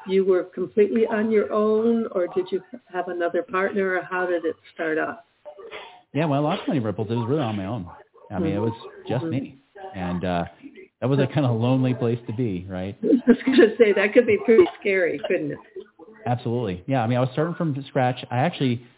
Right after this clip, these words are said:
Speaker 2: I, even though in Utah it's a right-to-work state, so, you know, non-competes don't really mean anything. Still, I kinda gave them that verbal agreement of, "Yes, I won't play in your sandbox. You can keep all those chiropractors and dentists you were working with. I'll
Speaker 1: Mm-hmm.
Speaker 2: play on my own." I was working especially with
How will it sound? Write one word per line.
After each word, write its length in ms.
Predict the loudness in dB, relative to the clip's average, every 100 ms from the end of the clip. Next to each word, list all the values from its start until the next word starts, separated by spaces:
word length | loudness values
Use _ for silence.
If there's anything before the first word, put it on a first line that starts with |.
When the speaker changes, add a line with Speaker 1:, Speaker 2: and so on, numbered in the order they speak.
| _
Speaker 2:
I, 200 | -2 -2 -2 -2
even 160 | 0
though 260 | 2 0 -4 -4
in 160 | 0 2
Utah 440 | 0 0 -2 -2
it's 100 | -4
a 40 | -4
right-to-work 460 | -2 -4 -4 -6 -6
state, 280 | -4 -2 -2
so, 80 | -4
you 160 | -4 -6 _ _ _ _ -4
know, 180 | 0 2
non-competes 560 | 2 0 -2 -4 -4 -4
don't 100 | -6
really 140 | -4
mean 240 | -2 0
anything. 400 | 0 -2 -4 -4 -10 -20 _ _ -16 -2
Still, 220 | 0 0
I 120 | -2
kinda 180 | -4 -2
gave 140 | 0
them 80 | 2
that 160 | 0 0
verbal 240 | -2 0 0
agreement 420 | 0 -2 -2 -2
of, 60 | -2
"Yes, 280 | -2 -2 -4 -8
I 80 | -2
won't 200 | 0 0 -2
play 160 | -2
in 60 | 0
your 100 | -2 -2
sandbox. 540 | -2 -2 -2 -2 -4 -6
You 80 | -6
can 140 | -6
keep 240 | -4 -6 -6 _ _ -6
all 160 | -2 -2
those 140 | -4
chiropractors 600 | -4 -2 -2 -2 -2 -4
and 140 | -4 -2
dentists 400 | -2 -2 -6 -4
you 80 |
were 100 | -4
working 300 | -2 -4 -4
with. 220 | -4 -4 -6 -14 -16 -8 -2
I'll 100 | 0
Speaker 1:
Mm-hmm. 140 | 0 0
Speaker 2:
play 140 | 2
on 60 | 4
my 180 | 4 4
own." 340 | 4 2 0
I 40 | -2
was 100 | -4
working 340 | -4 -4 -4 -6
especially 240 | -4 -2
with 100 | -4